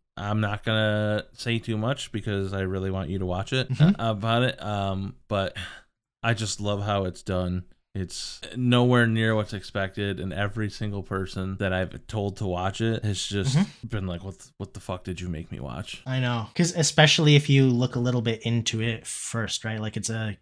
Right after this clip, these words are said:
Speaker 2: Kevin Smith
Speaker 1: Yeah.
Speaker 2: film, <laughs> so, like,
Speaker 1: Yeah.
Speaker 2: you're, you're really caught off guard by, by is what I've heard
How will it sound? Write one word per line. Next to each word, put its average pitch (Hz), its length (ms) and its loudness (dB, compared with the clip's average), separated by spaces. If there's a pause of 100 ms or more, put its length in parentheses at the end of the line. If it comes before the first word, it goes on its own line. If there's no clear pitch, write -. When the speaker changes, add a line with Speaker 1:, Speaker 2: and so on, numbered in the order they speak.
(140)
Speaker 2:
Kevin 110 280 -2
Smith - 580 -4
Speaker 1:
Yeah. 107 240 2
Speaker 2:
film, 123 280 4
<laughs> - 40 -20
so, - 480 4
like, 117 420 -6
Speaker 1:
Yeah. 90 400 -2 (340)
Speaker 2:
you're, 135 300 2
you're 135 240 8
really 139 540 8 (100)
caught 143 220 6
off 117 120 2
guard 110 420 0 (100)
by, 110 440 0
by 110 180 -2
is 117 160 0
what 139 100 6
I've 117 120 4
heard 127 520 0